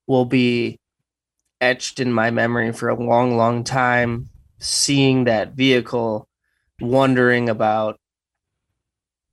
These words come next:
what kind of future he was gonna be able to have, wondering about the nature of the circumstances that would lead to such a horrific crash.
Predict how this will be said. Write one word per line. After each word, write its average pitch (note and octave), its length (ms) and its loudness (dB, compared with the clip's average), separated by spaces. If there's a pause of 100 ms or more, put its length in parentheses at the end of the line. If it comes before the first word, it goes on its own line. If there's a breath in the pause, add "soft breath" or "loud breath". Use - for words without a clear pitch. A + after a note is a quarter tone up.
(220)
what B2+ 380 0
kind C3 240 -4
of A#2 100 -6
future B2+ 440 -2
he B2 180 -2
was A#2+ 180 -2
gonna A2+ 180 -2
be A2 200 -4
able G#2 260 -2
to - 80 -4
have, B2+ 360 2
wondering B2 640 2
about A2 340 -2
the G2 120 -6
nature A#2+ 380 -4
of A2 80 -4
the - 80 -8
circumstances B2+ 840 -2
that F#2+ 140 -6
would E2 180 -12
lead C3+ 380 -2
to C#3+ 80 0
such B2+ 320 -2
a C3+ 40 -2
horrific B2+ 520 -4
crash. B2 680 2